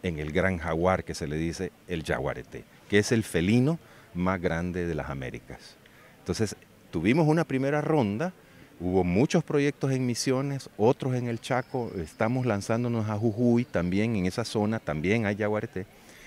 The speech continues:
y fue tan exitosa con una metodología, con una técnica, que se inventó la gente.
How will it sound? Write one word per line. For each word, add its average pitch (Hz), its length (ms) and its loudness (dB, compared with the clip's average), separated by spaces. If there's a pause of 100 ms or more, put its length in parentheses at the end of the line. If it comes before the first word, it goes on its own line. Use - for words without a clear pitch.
(100)
y 117 100 4
fue - 180 6
tan 190 440 0
exitosa 101 640 0
con 90 200 0
una 139 160 0
metodología, 110 760 -2
con 95 180 -4
una 127 160 -4
técnica, 143 720 0 (840)
que 110 100 0
se - 160 -4
inventó 87 580 -4
la 196 120 -2
gente. 196 400 -4